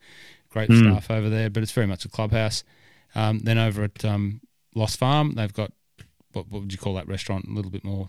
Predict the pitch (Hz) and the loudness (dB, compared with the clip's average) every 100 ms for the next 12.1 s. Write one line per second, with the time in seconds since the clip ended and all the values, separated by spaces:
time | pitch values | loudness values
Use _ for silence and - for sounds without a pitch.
0 | - - 90 - 98 104 95 - 101 98 | -12 -12 -12 -10 -10 -6 -6 -2 -2 0
1 | 101 110 113 110 101 101 98 - 110 180 | 0 0 0 0 -2 -4 -6 -6 2 8
2 | 180 151 101 104 139 127 110 - 104 101 | 8 10 8 6 8 8 6 4 4 6
3 | 101 101 104 104 107 110 - 113 107 - | 6 6 4 4 0 -4 -4 -2 -2 2
4 | 123 120 117 110 120 117 120 123 117 113 | 4 6 4 4 4 6 6 6 6 4
5 | 113 110 110 107 107 104 - - - - | 0 -4 -2 -2 -2 -4 -6 -8 -10 -20
6 | _ _ _ - 107 - 104 - - - | _ _ _ 2 2 2 -2 -2 -8 -6
7 | 95 101 104 95 95 98 _ - - - | -4 0 0 -2 -6 -6 _ -20 -20 -20
8 | _ - 131 113 110 101 107 104 104 104 | _ 2 4 4 4 4 6 6 4 4
9 | 104 104 101 98 104 110 - _ _ 117 | 2 6 4 6 6 4 2 _ _ -2
10 | 101 82 95 82 82 90 - 95 95 - | -2 -4 -6 -8 -10 -12 -10 -10 -8 -6
11 | 98 101 101 113 113 _ - _ _ _ | -6 -6 -8 -8 -10 _ -20 _ _ _
12 | 95 | -2